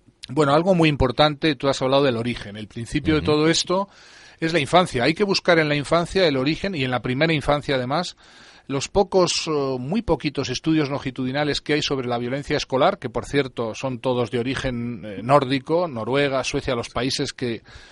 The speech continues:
Speaker 1: afortunadamente llevan muchas más décadas de adelanto en la investigación de estos temas que nosotros, que nos dicen que los niños que acosan a otros niños, que son violentos con otros niños, que son los bullies, los matones,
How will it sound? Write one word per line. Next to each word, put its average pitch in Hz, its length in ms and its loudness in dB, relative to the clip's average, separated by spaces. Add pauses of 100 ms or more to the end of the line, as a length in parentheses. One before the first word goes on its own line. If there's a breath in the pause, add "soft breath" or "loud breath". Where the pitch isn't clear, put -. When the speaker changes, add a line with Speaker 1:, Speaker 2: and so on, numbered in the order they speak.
(280 loud breath)
Speaker 1:
afortunadamente 143 800 0
llevan 131 260 0
muchas 131 400 -2
más 127 240 0
décadas 127 440 2
de 123 60 0
adelanto 123 560 -2
en 117 80 -4
la 117 80 -4
investigación 117 640 -6
de 123 80 -4
estos - 240 -8
temas 127 420 -4
que - 160 -12
nosotros, 156 540 -4 (640 loud breath)
que 208 100 4
nos 214 160 4
dicen 139 380 0
que 143 100 0
los 143 220 0
niños 202 340 0
que 156 140 2
acosan 139 560 2
a 139 60 0
otros 127 300 -4
niños, 160 460 -4
que 120 120 -8
son 135 200 -4
violentos 131 560 0
con 117 160 -8
otros 107 300 -8
niños, 151 480 -2
que - 140 -10
son 143 200 -2
los 117 160 -2
bullies, 151 400 6
los 120 160 -2
matones, 143 520 -2